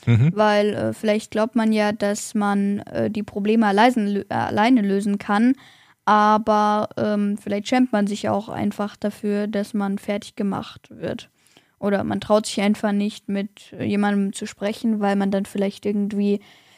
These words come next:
Speaker 2: Medienverbot oder sowas bekommt, weil man eben da so niedergemetzelt wird.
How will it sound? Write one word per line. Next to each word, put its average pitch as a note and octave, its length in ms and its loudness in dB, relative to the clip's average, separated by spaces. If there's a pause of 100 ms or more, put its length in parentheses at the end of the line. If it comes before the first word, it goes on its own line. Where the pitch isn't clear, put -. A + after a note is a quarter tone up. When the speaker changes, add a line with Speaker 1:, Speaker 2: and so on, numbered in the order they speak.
(240)
Speaker 2:
Medienverbot A3 960 4
oder G3+ 200 0
sowas G#3 300 0
bekommt, G#3 680 -2
weil G3+ 160 -2
man G3+ 200 -2
eben G3+ 420 -2
da G3 200 0
so G3+ 120 -2
niedergemetzelt G3+ 1040 4
wird. - 220 -4